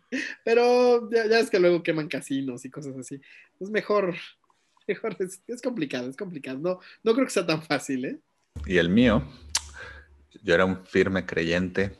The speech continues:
Speaker 2: que el P G iba a seguir siendo el Cruz Azul de los pre-, de los candidatos presidenciales, que iba a ser un,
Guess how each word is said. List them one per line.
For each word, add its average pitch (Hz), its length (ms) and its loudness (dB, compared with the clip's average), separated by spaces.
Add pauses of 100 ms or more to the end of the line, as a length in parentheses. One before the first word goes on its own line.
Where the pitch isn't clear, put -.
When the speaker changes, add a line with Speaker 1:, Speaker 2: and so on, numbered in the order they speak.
(960)
Speaker 2:
que 76 100 -8
el 78 80 -8
P 98 180 2
G 107 440 -6
iba 87 180 2
a - 20 0
seguir 85 280 -2
siendo 82 280 -4
el 85 140 -4
Cruz 80 260 -6
Azul 78 320 -6
de 80 140 0
los 76 240 -2
pre-, - 240 -6
de 82 160 0
los 73 120 -2
candidatos 73 480 -6
presidenciales, - 720 -10
que 92 120 4
iba 92 100 8
a 95 60 4
ser 92 260 6
un, 101 720 2